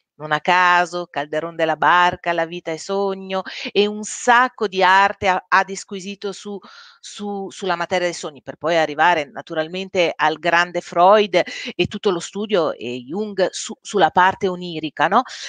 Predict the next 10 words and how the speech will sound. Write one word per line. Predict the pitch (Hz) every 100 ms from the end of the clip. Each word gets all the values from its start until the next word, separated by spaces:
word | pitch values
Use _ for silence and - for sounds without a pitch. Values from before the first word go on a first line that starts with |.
| - - - _ _
Però | 349 381 269
perché | 262 254 285 233
attira | 160 - - 202 180
molto | 180 190 190
l'attenzione? | 170 208 196 190 175
Perché | 202 277
effettivamente | 320 349 381 571 240
tutti | - 285 247
lo | 202
viviamo, | 180 165 180 170 156 196 277